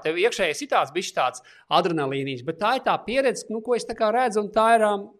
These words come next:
mm, ko viņa dod? Viņa dod tāda atļaušanos darīt lietas savādāk.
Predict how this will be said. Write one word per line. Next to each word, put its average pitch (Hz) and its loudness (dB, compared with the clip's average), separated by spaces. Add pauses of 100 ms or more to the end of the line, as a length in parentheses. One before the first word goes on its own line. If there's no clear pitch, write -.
(140)
mm, 190 -6 (500)
ko 254 2
viņa 143 -4
dod? 226 0
Viņa 190 -4
dod 220 -2
tāda 170 -2
atļaušanos 190 -4
darīt 220 -4
lietas 190 -10
savādāk. 127 -6